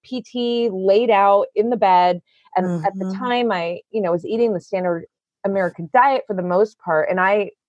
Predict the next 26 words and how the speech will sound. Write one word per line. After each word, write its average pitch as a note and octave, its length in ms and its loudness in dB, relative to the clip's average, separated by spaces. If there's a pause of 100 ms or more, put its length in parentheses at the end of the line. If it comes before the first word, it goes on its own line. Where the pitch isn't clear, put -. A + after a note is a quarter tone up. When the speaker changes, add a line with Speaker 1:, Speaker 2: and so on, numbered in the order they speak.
(180)
Speaker 1:
you G#3+ 80 0
know, F3 140 0
my G3 240 2
diet F3 500 2
is D#3 260 0 (120)
very, D#3 500 2
I'm E3 140 0
a D#3 40 -4
science D3 520 -6 (140)
biology C#3+ 600 0
geek. C#3+ 220 -6
I'm C#3+ 80 -8
super C#3+ 300 -6
into, C#3 260 -8 (180)
uh, D3 120 -4
nutrigenomics C#3+ 920 -8
and, C#3 160 -10 (300)
Speaker 2:
Mm-hmm. F#3+ 260 -8
Speaker 1:
you F#3 60 -2
know, C#3+ 160 0
really G3+ 320 2
just, D#3 240 -8
like, D3 180 -6
how D#3 400 0
cellular F3 540 0
health. D#3 400 -4